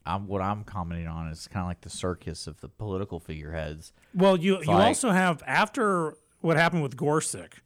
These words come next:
Speaker 2: um, and Kavanaugh, I mean, uh, and now the Democrats are saying, "We, we're gonna," you know, A O C is floating another impeachment to keep Trump from able to no-, uh, nominate someone, or Pelosi saying, "Everything's on the table.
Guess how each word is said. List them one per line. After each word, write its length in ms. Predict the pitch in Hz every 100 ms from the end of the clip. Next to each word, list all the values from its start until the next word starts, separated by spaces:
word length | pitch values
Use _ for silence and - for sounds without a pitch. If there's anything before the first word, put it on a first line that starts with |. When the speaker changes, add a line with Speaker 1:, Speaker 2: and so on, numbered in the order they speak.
| _ _ _ _ -
Speaker 2:
um, 600 | 143 131 123 113 110 104 - _
and 140 | 151
Kavanaugh, 560 | - 160 160 143 101 95
I 100 | 127
mean, 340 | 143 113 95 - _ _ _ -
uh, 300 | 143 123 131
and 160 | 165
now 140 | 156 180
the 60 | 165
Democrats 360 | 170 160 160
are 80 | 139
saying, 240 | - 151 131
"We, 140 | 143
we're 220 | 127 151
gonna," 420 | 160 165 160 139 139
you 100 | 160
know, 60 | 127
A 120 | 139
O 80 | 147
C 160 | 147 147
is 80 |
floating 400 | - 147 147 147
another 320 | 143 147 147 151
impeachment 640 | - 190 208 117 92 - -
to 80 |
keep 340 | 123 147 131 _ _ _ _ _ _ _ _ _
Trump 300 | 170 147 131
from 420 | - 143 127 123
able 360 | 135 131 131 131
to 340 | - 139 113
no-, 380 | 110 127 127 147 165
uh, 120 | 143
nominate 520 | 135 170 196 135 113
someone, 440 | - 120 113 107 - - - _
or 380 | - 165 160 143
Pelosi 400 | - 160 170 175
saying, 380 | 139 156 147 143 - _ _
"Everything's 500 | 202 190 190 185 147
on 140 | 147
the 80 | 135
table. 480 | 117 135 107 85